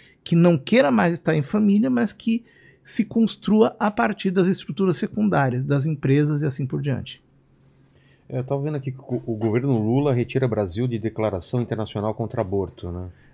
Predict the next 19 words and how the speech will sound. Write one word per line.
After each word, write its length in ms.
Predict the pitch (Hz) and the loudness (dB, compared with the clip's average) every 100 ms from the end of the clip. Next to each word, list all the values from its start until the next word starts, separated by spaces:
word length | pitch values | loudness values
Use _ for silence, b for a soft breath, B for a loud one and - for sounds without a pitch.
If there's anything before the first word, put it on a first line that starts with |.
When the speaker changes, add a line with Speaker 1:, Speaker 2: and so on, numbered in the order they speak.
| - | -4
Speaker 1:
Exatamente. 680 | 131 135 160 110 95 - - | -2 0 0 -2 -6 -14 -12
Speaker 2:
O 240 | 95 85 - | -10 -10 -10
consenso 440 | 98 90 104 - | -10 -6 -8 -8
de 100 | 90 | -10
Sen-, 260 | - 104 - | -8 -8 -8
de 80 | 87 | -6
Genebra. 480 | 98 92 82 78 - _ | -4 -4 -8 -10 -14 _
Speaker 1:
O 40 | |
Conselho 300 | - 156 175 | -4 0 2
de 80 | 156 | 2
Genebra, 520 | 147 170 160 180 247 | 2 4 4 4 2
o 260 | - 127 127 | -2 -2 -4
presidente 840 | 151 135 131 131 131 127 - 123 117 | 0 2 2 2 4 2 0 -2 0
anterior 560 | 131 131 139 135 127 | 0 2 2 6 6
havia 640 | 131 113 127 156 170 180 - - - | 4 4 4 8 8 6 -2 -20 -20
assinado 760 | - - 127 - 135 131 127 123 | -14 -8 -6 -2 2 4 4 2
esse 200 | 120 - | -4 -8
compromisso, 600 | - 131 160 160 185 - | -4 -2 -2 -2 -2 -4
o... 500 | - 190 175 156 151 | -4 -2 -2 -2 -6